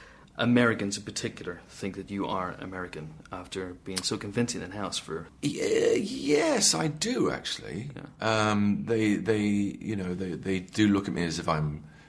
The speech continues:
Speaker 2: talking funny. <laughs> Um, and, uh, but that, I take that as a great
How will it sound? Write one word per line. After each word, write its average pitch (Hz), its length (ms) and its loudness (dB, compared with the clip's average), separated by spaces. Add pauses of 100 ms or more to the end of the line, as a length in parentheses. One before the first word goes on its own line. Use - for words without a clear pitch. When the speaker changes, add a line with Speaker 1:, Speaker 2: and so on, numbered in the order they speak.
(140)
Speaker 2:
talking 76 400 2
funny. 62 560 -2 (340)
<laughs> 190 60 4 (360)
Um, 73 880 4 (880)
and, 80 600 2 (180)
uh, 50 1120 0 (200)
but 139 120 2
that, 214 200 4
I 180 100 8
take 208 240 2
that 143 100 4
as 110 140 2
a 110 40 2
great 107 260 2